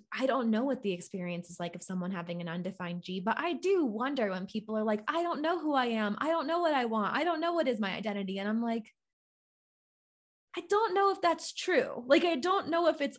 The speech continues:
all, if it all lives right there. I will say that, um, something that I do notice is, as someone who's self-projected, if I don't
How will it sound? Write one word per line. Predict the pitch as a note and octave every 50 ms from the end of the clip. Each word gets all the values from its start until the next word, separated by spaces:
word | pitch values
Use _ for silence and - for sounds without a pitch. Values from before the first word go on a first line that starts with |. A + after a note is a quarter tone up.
| - -
all, | C4 C#4+ D4+ D4 C#4+ C#4 C4 -
if | C4 C4
it | C4+ C4+
all | D4+ D4+ C#4+ C4+ C4 B3+
lives | C4 C#4 C#4 C4+ A3 G#3+ A3 A3 - - _ _ -
right | G#3 G3+ G#3+ B3 C4+ B3 G#3 F#3+ F#3
there. | B3+ C4 B3 F#3 F#3 - -
I | B3
will | B3+ A3+ C4+ C4+ C#4 C#4+
say | C#4 - - B3 B3+ B3+ A#3 G#3 G3+
that, | F#3+ G3+ G3 G3 F#3+ F#3 - - - - - - _ _ -
um, | A3 A3 G#3+ G3+ F#3+ F#3 F#3+ F#3+ F#3 F#3+ F#3+ F#3+ - _ _ _ _ _ _ _ _ _ _ _ _ _ _ _ _ - -
something | - - A3 A3 G#3+ A#3 A3+
that | G#3+ G3
I | F3+ F3+
do | E3+ F#3+ G#3 A3+
notice | A3 F#3 E3+ E3+ F3 F3 F#3 G#3+ - - - _ -
is, | G3+ F#3+ F#3 F#3 F#3 F#3 F#3+ F#3+ F#3+ - _ _ _ _ _ _ _ _ _ _ _ _ _ _ _ _ _ _ _ _ _ _ _ _ _ _ _ _ _ _ _ - -
as | - - G#3+ G3+ G3+ G#3 G3 -
someone | - G3+ F#3+ F#3+ F#3 F#3 F#3 F3+ F3+
who's | E3+ G3 F#3 F3 F3 -
self-projected, | - - G3+ F3+ F3 - - F#3+ F3 F3 A3 A#3 B3+ - - - F#3 F#3 F3+ F3+ E3+ - - _ _ _ _ _ _ -
if | G#3+ G#3 G#3 - - -
I | G3+ G3 G3+ G#3 A3 A#3+ B3+ B3 G3+ F3 -
don't | - F#3+ F3+ F3+ G3+ A3 G#3+ -